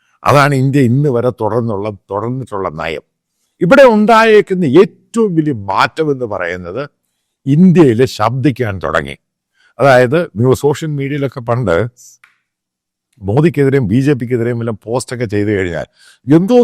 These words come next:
തെറിവിളിയായിരുന്നു. എല്ലാവർക്കും മനസ്സിലായി അവർക്ക് അടി കിട്ടിയത്. അത് ഓപ്പറേഷൻ സിന്ദൂറിന് ശേഷമുള്ള മാറ്റമാണ് ഈ സംഭവം. അത് തന്നെയാണ് മേജർ ഗെയിം പ്ലാൻ, ഗെയിം ചേഞ്ചർ എന്ന്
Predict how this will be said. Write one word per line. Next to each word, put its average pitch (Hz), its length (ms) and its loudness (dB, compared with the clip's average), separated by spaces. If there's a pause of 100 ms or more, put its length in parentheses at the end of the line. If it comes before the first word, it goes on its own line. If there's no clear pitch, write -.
(120)
തെറിവിളിയായിരുന്നു. 196 800 6 (840)
എല്ലാവർക്കും 147 500 0
മനസ്സിലായി 117 420 -6 (480)
അവർക്ക് 113 280 0
അടി 87 180 -2
കിട്ടിയത്. 69 400 -12
അത് 156 80 -6 (100)
ഓപ്പറേഷൻ 170 380 -6 (100)
സിന്ദൂറിന് 175 480 -4
ശേഷമുള്ള 175 380 -6 (140)
മാറ്റമാണ് 170 560 -4
ഈ - 100 -16
സംഭവം. 127 420 -8 (800)
അത് 139 200 4
തന്നെയാണ് 214 560 4 (160)
മേജർ 190 520 2 (240)
ഗെയിം 190 220 4 (120)
പ്ലാൻ, 185 200 0 (460)
ഗെയിം 208 240 6 (160)
ചേഞ്ചർ 202 440 6
എന്ന് 196 120 0